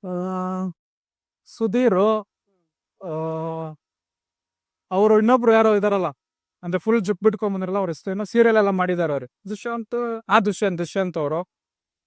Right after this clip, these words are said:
Speaker 1: ಆಮೇಲೆ ಅವನು ಅವನು
Speaker 2: ಗೌಡ ಅವ್ರು ಇದಾರೆ.
Speaker 1: ಅಶ್ವಿನಿ ಗೌಡ, ಅಶ್ವಿನಿ ಗೌಡ, ಅದೇ ಕರ್ನಾಟಕ
Speaker 2: ಅವ್ರು
Speaker 1: ಕನ್ನಡ ಹೋರಾಟಗಾರರು ಅವರು.
Speaker 2: ಚಂದಪ್ಪ ಒಬ್ಬ ಗಿಲ್ಲಿ ನಟ.
Speaker 1: ಆ, ಗಿಲ್ಲಿ ನಟ, ಅಯ್ಯೋ, ಮರ್ತೇ ಹೋಗ್ಬಿಟ್ಟಿದ್ದೆ ಅವ್ರನ್ನ.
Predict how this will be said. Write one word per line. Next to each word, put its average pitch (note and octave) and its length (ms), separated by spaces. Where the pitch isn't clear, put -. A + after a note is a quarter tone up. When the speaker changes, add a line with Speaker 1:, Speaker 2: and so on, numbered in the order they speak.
Speaker 1:
ಆಮೇಲೆ E3 680
ಅವನು - 1120
ಅವನು D#3 220
Speaker 2:
ಗೌಡ A3 140
ಅವ್ರು A3 180
ಇದಾರೆ. G#3 160
Speaker 1:
ಅಶ್ವಿನಿ C4 300
ಗೌಡ, G#3+ 180
ಅಶ್ವಿನಿ G#3 360
ಗೌಡ, F3+ 160
ಅದೇ D#3 180
ಕರ್ನಾಟಕ F#3+ 500
Speaker 2:
ಅವ್ರು E3+ 400
Speaker 1:
ಕನ್ನಡ G3 180
ಹೋರಾಟಗಾರರು D#3+ 680
ಅವರು. E3 340
Speaker 2:
ಚಂದಪ್ಪ A#3 300
ಒಬ್ಬ A#3 160
ಗಿಲ್ಲಿ A#3 300
ನಟ. B3 200
Speaker 1:
ಆ, G#3+ 60
ಗಿಲ್ಲಿ B3 240
ನಟ, A#3+ 200
ಅಯ್ಯೋ, G#3 540
ಮರ್ತೇ F#3 300
ಹೋಗ್ಬಿಟ್ಟಿದ್ದೆ G#3 460
ಅವ್ರನ್ನ. F#3 220